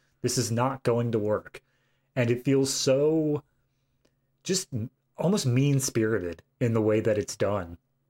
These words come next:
where it's, it's feels like these guys aren't given a fair shot as would be in, like, another action movie where, you know,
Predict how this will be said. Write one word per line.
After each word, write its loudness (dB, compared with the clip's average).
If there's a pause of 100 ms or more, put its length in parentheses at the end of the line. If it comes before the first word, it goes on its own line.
(120)
where 0
it's, -6
it's -4 (280)
feels 2
like 0
these 2
guys 0 (100)
aren't -2
given 0
a -6
fair -2
shot -4 (420)
as 0
would 0
be 0
in, -2
like, -2
another 0
action -4
movie -12 (420)
where, 2 (640)
you -2
know, -8